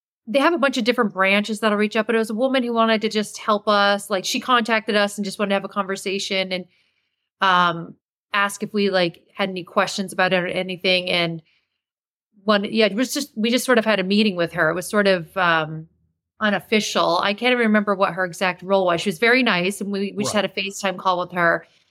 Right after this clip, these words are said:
Speaker 1: And then another, like, approved by TikTok company, it's called TikTok for Good,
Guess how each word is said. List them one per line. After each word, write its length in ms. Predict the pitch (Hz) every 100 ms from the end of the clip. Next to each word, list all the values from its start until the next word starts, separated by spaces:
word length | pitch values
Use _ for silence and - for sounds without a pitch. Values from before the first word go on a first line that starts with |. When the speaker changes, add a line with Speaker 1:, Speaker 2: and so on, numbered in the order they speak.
| _ _ _
Speaker 1:
And 160 | 247 240
then 140 | 262
another, 640 | 254 247 269 320 381 370 330
like, 320 | 269 208 -
approved 600 | 196 196 - 240 254 -
by 300 | - 247 233
TikTok 600 | 240 - 254 - 240 233
company, 320 | - 220 214 208
it's 100 | -
called 180 | 220 -
TikTok 500 | 240 - 226 202 -
for 140 | 202
Good, 460 | 165 214 202 190